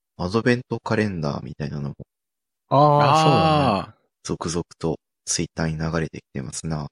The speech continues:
Speaker 1: 私は。
Speaker 2: 確かに、確かに。なんかあるかな？面白そうなアドベントカレンダー。
Speaker 3: えっと、インターネット老人会アドベントカレンダーってやつがちょっと話題になってたな。
Speaker 2: <laughs> えー。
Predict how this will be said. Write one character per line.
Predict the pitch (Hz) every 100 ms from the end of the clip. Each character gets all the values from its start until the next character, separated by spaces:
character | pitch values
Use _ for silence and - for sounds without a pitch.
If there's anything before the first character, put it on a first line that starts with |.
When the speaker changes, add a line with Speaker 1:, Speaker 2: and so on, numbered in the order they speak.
| _
Speaker 1:
私 | - - - 78
は。 | 76 -
Speaker 2:
確 | 120 -
か | -
に、 | 92
確 | 87 98 -
か | -
に。 | 90 95 _ _ _ _ - _
な | 139
ん | 135
か | 113
あ | 117
る | 123
か | 92
な？ | 90
面 | 92 92 92 92 90
白 | - 95
そ | - 98
う |
な | 87 82 -
ア | 98
ド | 90
ベ | 90 87
ン |
ト | -
カ | 104 101
レ | 92
ン | 87
ダ | 82 78 - -
ー。 | - _ _ -
Speaker 3:
え | 95
っ | -
と、 | - 95 -
イ | 107
ン | 127
タ | 143 139
ー |
ネ | 139
ッ | 127
ト | -
老 | 127 127 127
人 | 127 127
会 | 127 123
ア | 120
ド | 123
ベ | 131
ン | 127
ト | 127
カ | 123
レ | 127
ン | 127
ダ | 98 92
ー | 85 -
っ |
て | 98
や | 92
つ | -
が | 85 82
ち | -
ょ |
っ | 123 -
と | 87 78 - -
話 | 98
題 | 101 104
に | 98
な |
っ | 98
て | 87
た | 78
な。 | 80 - _ _
Speaker 2:
<laughs> | _
え | 101 90 87 87 85 85 87 -
ー。 | -